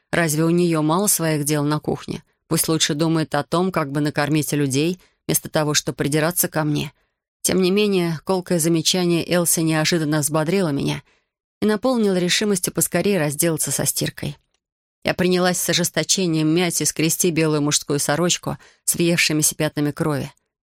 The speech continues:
Внезапно солнце заслонило чья-то длинная тень. Подняв глаза, я увидела стоящего надо мной тюремщика. От одного его присутствия сделалось не по себе.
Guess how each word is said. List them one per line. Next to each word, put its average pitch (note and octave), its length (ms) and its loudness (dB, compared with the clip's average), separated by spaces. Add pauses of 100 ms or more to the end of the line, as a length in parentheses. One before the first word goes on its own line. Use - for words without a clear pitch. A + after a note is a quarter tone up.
(340)
Внезапно G#3 460 2
солнце G#3+ 440 0
заслонило F3 580 2
чья-то F3+ 440 0
длинная E3 580 2
тень. D3 340 0 (460)
Подняв D3 340 0
глаза, D#3 480 0 (520)
я A#3 180 2
увидела G#3 340 2
стоящего F#3 540 0
надо F3 260 2
мной F3+ 160 2
тюремщика. E3 720 -2 (360)
От - 140 0
одного D#3+ 380 2
его D#3+ 160 2
присутствия D3+ 640 0
сделалось C#3 500 0
не D3 60 -2
по - 80 -6
себе. C#3+ 380 -2